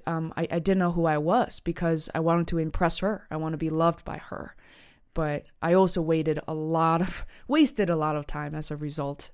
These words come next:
of that. So please don't make the mistake I did. Number ten,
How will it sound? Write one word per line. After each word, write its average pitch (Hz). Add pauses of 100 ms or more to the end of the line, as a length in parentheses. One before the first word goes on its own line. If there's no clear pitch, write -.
(240)
of 156
that. -
So 151
please 165
don't 151
make 151
the 156
mistake 147
I 143
did. 143 (340)
Number 262
ten, 175